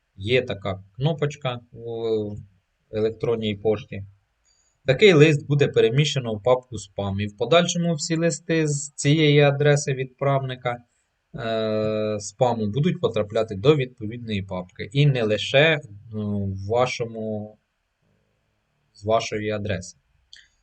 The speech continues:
Не ще, не лише, коли ви будете адресантом.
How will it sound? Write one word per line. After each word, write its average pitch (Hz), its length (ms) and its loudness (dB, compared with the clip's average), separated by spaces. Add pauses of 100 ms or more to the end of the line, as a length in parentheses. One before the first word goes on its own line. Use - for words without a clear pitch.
Не 120 80 -6
ще, 135 320 6
не 131 300 4
лише, 180 560 10
коли 127 300 2
ви 117 220 2
будете 117 520 0 (1400)
адресантом. 98 840 -2